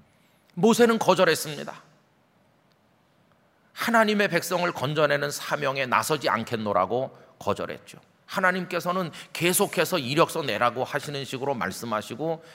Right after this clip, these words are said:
그는 거절했죠. 여러분, 그가 마지못해서 쓰는 이력서가 뭘까요? "이름 모세, 나이 팔십, 할 줄 아는 거 없음."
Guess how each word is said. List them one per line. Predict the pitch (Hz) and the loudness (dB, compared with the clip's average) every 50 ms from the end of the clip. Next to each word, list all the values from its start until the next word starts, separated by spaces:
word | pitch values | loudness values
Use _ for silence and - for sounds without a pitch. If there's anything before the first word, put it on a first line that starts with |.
| - _ _ | -20 _ _
그는 | - - 151 160 160 156 | -10 -8 -8 -8 -8 -10
거절했죠. | - - 101 107 - 120 110 110 113 107 - - 147 - 135 - - _ _ _ _ _ _ _ _ _ _ _ _ _ _ _ _ _ _ _ _ _ - | -6 -2 -2 -2 -2 -2 -4 -4 -6 -8 -10 -8 -8 -8 -8 -10 -16 _ _ _ _ _ _ _ _ _ _ _ _ _ _ _ _ _ _ _ _ _ -6
여러분, | 139 160 165 165 185 - | -4 -4 -2 -4 -6 -6
그가 | - 156 143 175 | -8 -2 0 0
마지못해서 | 170 160 151 120 151 160 143 180 170 165 165 - 175 165 135 165 | 0 2 2 2 2 2 2 -2 -4 -4 -6 -4 -6 -6 -6 -6
쓰는 | 156 - - 170 160 156 147 | -8 -8 -8 -6 -6 -6 -4
이력서가 | 123 120 131 120 - - 127 123 123 127 | -4 -2 -2 -2 -2 -2 -2 0 0 0
뭘까요? | 107 107 104 101 - 98 101 110 139 147 151 - - - _ _ _ _ _ _ _ _ _ _ _ _ _ _ _ _ | 0 0 -4 -2 -2 -2 0 0 -2 -2 -4 -8 -14 -20 _ _ _ _ _ _ _ _ _ _ _ _ _ _ _ _
"이름 | - 156 170 160 180 170 | -6 -4 -2 -2 0 -2
모세, | 151 127 117 127 139 135 160 160 147 | -2 -2 -2 -2 -2 0 0 -2 -2
나이 | 127 120 - 117 127 127 | 0 0 0 0 0 -2
팔십, | 127 - - - 147 131 - - 175 170 123 - - - - - _ _ _ _ _ _ _ _ _ | -4 -6 -10 -10 -8 -8 -6 -4 -4 -4 -4 -4 -8 -16 -20 -20 _ _ _ _ _ _ _ _ _
할 | - - 190 | -6 -6 -6
줄 | - - 196 175 | -2 -2 4 4
아는 | 156 156 160 170 170 | 4 4 4 -2 -2
거 | 165 175 | 0 0
없음." | 160 - - 139 - - - 170 180 160 135 95 78 | 0 0 -2 -4 -4 -6 -6 -4 -4 -4 -4 -8 -10